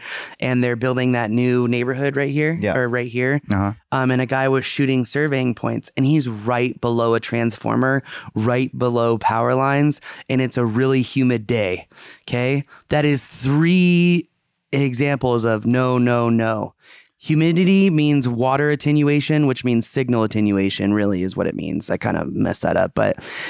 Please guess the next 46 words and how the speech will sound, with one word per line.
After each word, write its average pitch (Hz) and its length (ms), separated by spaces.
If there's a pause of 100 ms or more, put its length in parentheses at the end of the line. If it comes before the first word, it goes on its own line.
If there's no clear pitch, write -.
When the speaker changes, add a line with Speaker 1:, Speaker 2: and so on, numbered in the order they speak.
(160)
Speaker 1:
when 135 140
you're 131 100
below 135 220
the 127 100
power 185 300
line, 131 240
too, 147 200
there's 127 200
that 120 180
ferromagnetic 120 840
field, 113 520
that 117 180
Speaker 2:
Sure. 117 140
Speaker 1:
coronal 123 260
ejection, 110 520
which 117 100
is 110 140
gonna 113 160
throw 107 260
an 98 80
error. 92 300 (440)
And 139 220
so 147 80
it's 143 140
just 147 180
like, 131 220
"Dude, 170 200
why 131 120
are 185 80
you 208 100
shooting 190 300
a 139 80
point 185 240
right 117 160
there? 104 160
Like, 107 160
just 151 160
walk 165 340
fifteen 170 420
feet 165 220
out," 160 320 (360)
you 131 120
know? 127 200
So 117 460 (120)
Speaker 2:
That 135 320
said, 110 580